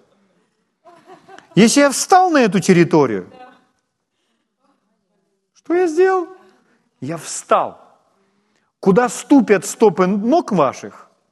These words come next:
ту землю я даю вам. Мгм. Нужно прийти, встать и сказать, что это моё. Точно так же вы поступаете с исцелением.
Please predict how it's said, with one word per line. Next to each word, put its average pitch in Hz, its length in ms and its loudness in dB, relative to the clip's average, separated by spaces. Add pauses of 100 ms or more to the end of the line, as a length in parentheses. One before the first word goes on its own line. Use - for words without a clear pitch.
(140)
ту 202 100 0
землю 220 340 0
я 190 140 2
даю 185 280 0
вам. 87 200 -10 (2750)
Мгм. 170 200 -8 (300)
Нужно 240 280 4
прийти, 185 600 2
встать 269 560 -2
и 226 40 -4
сказать, 202 400 -2
что - 160 -2
это 185 140 -2
моё. 131 340 -6 (1900)
Точно 214 280 -2
так 254 160 0
же 220 100 0
вы 190 60 -4
поступаете 190 580 -4
с 170 120 -10
исцелением. 110 600 -10